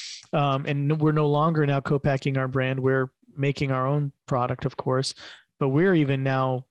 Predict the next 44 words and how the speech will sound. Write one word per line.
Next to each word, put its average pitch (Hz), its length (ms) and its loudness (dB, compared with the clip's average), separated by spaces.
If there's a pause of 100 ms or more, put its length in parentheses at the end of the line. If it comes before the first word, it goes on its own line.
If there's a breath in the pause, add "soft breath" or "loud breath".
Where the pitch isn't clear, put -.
(120)
looking 139 320 0
at 135 160 -4
being 131 180 -2
co-packers 135 600 -2
ourselves. 135 500 -2
So 139 400 -4
if - 80 -6
anybody's 135 400 0
out 135 160 0
there 139 100 0
listening 135 340 -2
to 127 100 2
this, 127 340 2 (480 loud breath)
um, 131 340 0
that's 135 280 -4
looking 135 560 -2
for, 127 400 -2 (180)
you 147 180 0
know, 123 220 0
a 131 80 -2
co-packer 131 480 -2
such - 240 -2
as 123 80 0
us 135 340 0 (600 loud breath)
to 151 80 -4
make 143 180 -2
frozen 131 380 0
novelties, 127 540 0
we're, 123 260 2
we're, 131 540 0
we're 131 300 0
available 131 500 0
to - 100 -14
talk 143 320 -4
to. 131 180 0
But 131 280 -2 (640 loud breath)
finding 196 360 2
a 185 60 4
co-packer, 151 500 0
you 147 140 2
just 151 220 0
wanna 165 180 0
make 143 220 0
sure 131 560 0